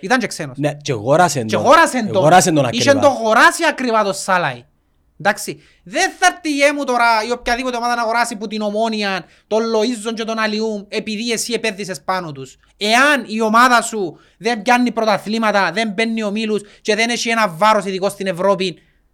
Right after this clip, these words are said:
Speaker 1: σταθερόν, όχι μια φορά. Γιατί το αποέλ τι είναι, νομίζεις, για την Ευρώπη τώρα, για τους Ευρωπαίους;
Speaker 2: Τίποτε.
Speaker 1: Μια ομάδα που κάποτε έκαμε έναν μπαμ, αυτόν είναι. Ενώ αν ήταν μια ομάδα η οποία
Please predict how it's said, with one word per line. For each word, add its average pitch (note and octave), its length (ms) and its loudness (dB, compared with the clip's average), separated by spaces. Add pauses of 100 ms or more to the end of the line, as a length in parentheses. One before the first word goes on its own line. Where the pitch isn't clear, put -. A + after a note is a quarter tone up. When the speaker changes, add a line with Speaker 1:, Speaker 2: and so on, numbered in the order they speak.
Speaker 1:
σταθερόν, E3 680 -2
όχι F3+ 100 -6
μια E3 160 -10
φορά. C3 380 -16 (200)
Γιατί F3 200 -8
το G#3 100 -6
αποέλ F3+ 300 -8
τι G3+ 120 -18
είναι, A3 140 -12
νομίζεις, D3 520 -12 (200)
για D3 120 -10
την D3+ 120 -10
Ευρώπη C#3+ 400 -8
τώρα, B2 480 -14
για D#3 140 -10
τους D3+ 140 -14
Ευρωπαίους; C#3+ 600 -12
Speaker 2:
Τίποτε. A#2 400 -12 (580)
Speaker 1:
Μια D4 260 0
ομάδα E4 240 0
που C4+ 60 -8
κάποτε D4+ 300 0
έκαμε C#4+ 200 0
έναν C#4 240 -4
μπαμ, G#3 340 2
αυτόν C4+ 260 -6
είναι. D3+ 280 -6 (760)
Ενώ F3 220 -4
αν A#3 120 4
ήταν D4 220 2
μια D4+ 120 0
ομάδα D#4 260 2
η D4+ 40 2
οποία B3 600 0